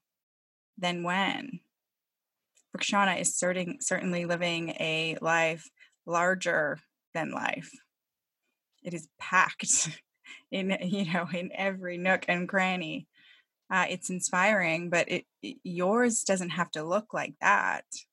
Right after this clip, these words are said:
But if you have a dream, if there's something you would like to see changed in the world,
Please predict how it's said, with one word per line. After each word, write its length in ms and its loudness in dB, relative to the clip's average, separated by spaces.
But 100 -4
if 160 -6
you 120 -6
have 280 4
a 60 4
dream, 340 -2
if 160 -2
there's 220 4
something 720 2
you 180 0
would 140 -4
like 260 0
to 120 -10
see 280 -6
changed 540 -2
in 80 -2
the 100 -6
world, 540 0